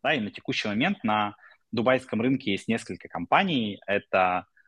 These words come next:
а, Дизаба, если я правильно понимаю, и, а, а, если я правильно помню, второе название, к сожалению, забыл, которое работает по схожей модели, привлекая небольшие чеки частных инвесторов, они реинвестируют в бизнесы и настраивают дивидендную модель.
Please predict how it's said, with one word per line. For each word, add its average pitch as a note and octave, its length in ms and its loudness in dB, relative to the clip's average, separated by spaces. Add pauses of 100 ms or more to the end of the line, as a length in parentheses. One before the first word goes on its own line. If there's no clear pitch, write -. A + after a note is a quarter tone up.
(160)
а, F2 260 0
Дизаба, A2+ 440 0
если B2+ 320 -2
я G#2 80 2
правильно G#2 420 0
понимаю, F2+ 580 0 (100)
и, G2 180 -2 (480)
а, F2 640 -6
а, F2 40 0
если G2+ 200 2
я G2+ 40 0
правильно G#2 320 2
помню, F2+ 320 0 (280)
второе B2+ 320 4
название, G2+ 400 0
к - 20 -20
сожалению, G2 440 -2
забыл, A#2+ 280 2
которое A2+ 320 2
работает A2 440 4
по A#2+ 100 2
схожей D#3 400 0
модели, A#2 540 0 (240)
привлекая G2+ 680 2
небольшие A#2+ 540 2
чеки G2 280 -8
частных - 420 0
инвесторов, B2 520 -4
они G#2 240 0
реинвестируют G2+ 840 0 (380)
в G2 60 -12
бизнесы B2+ 580 0
и F#2 320 0
настраивают F#2 640 0
дивидендную F2+ 540 -4
модель. E2 260 -2